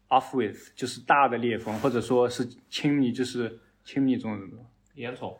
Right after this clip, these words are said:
Speaker 1: 烟囱 size，烟囱尺寸的攀岩，所以这种时候你就比如说可以把你的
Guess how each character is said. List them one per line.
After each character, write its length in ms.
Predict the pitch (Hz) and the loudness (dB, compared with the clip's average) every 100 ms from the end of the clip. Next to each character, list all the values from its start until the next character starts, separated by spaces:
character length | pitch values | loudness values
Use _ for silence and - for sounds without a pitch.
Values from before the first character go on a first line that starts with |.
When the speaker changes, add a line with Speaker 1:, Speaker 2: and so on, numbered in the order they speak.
| - | 2
Speaker 1:
烟 200 | 165 165 | 4 4
囱 360 | 160 156 151 147 | 4 4 4 2
size， 480 | - 131 127 - - - | 4 6 4 -2 -12 0
烟 220 | 160 160 | 2 4
囱 200 | 165 156 | 4 2
尺 160 | - 113 | 2 -2
寸 220 | 135 120 | 0 0
的 260 | 110 104 - _ _ _ | 0 -4 -12 _ _ _
攀 240 | - 135 117 | 0 0 0
岩， 260 | 107 104 | -2 -4
所 160 | 107 143 | 2 4
以 160 | 147 135 | 4 2
这 180 | - | 2
种 140 | 165 131 | 4 4
时 160 | 120 | 0
候 340 | 117 123 107 - _ _ _ | 2 2 2 -6 _ _ _
你 120 | 120 | -2
就 220 | 117 143 117 | 4 4 4
比 160 | 117 | 0
如 60 | 110 | 0
说 160 | 135 | 2
可 160 | 131 123 | 2 4
以 100 | 127 | 4
把 180 | 123 113 | 4 0
你 120 | 110 | -2
的 300 | 110 107 | -2 -4